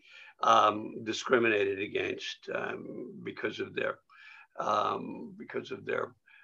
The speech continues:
uh, L G B T, uh, L G B T Q, uh, status.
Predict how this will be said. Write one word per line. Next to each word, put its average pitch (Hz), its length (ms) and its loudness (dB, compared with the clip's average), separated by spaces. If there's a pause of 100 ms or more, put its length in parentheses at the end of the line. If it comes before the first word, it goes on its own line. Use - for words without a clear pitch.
(200)
uh, - 300 -2
L 117 120 2
G 107 160 -6
B - 200 -12
T, - 400 -10 (840)
uh, - 260 -4 (1000)
L - 120 -4
G - 180 -10
B - 200 -12
T - 300 -16
Q, 127 460 0 (460)
uh, 90 120 -2
status. - 560 0